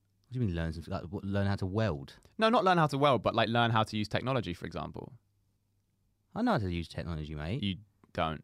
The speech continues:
Speaker 2: And don't say that with a straight face, 'cause you know that you don't.
Speaker 1: I sent the TikTok.
Speaker 2: You, hmm, okay. It's too early to get angry.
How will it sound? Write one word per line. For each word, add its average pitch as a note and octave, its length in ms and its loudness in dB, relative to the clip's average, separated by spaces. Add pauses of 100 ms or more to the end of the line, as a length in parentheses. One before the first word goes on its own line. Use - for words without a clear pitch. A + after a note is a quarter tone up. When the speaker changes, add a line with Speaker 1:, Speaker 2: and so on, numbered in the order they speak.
Speaker 2:
And G2+ 140 -2
don't F#2+ 200 0
say D#2 140 -4
that D2+ 140 -4
with D2+ 80 -8
a D2+ 60 -10
straight D#2 260 -10
face, D#2+ 180 -6
'cause F#2+ 160 -8
you G2 80 -6
know F#2+ 160 -4
that - 140 -10
you E2 80 -10
don't. D#2 300 -6
Speaker 1:
I - 40 -2
sent F#3 300 -2
the D3 80 -6
TikTok. - 640 -6 (1080)
Speaker 2:
You, A#2+ 200 -6
hmm, F2 580 -6 (340)
okay. - 200 -12 (140)
It's - 120 -20
too F2+ 140 -6
early C#2+ 180 -2
to - 80 -14
get D#2 100 -6
angry. D2+ 360 -8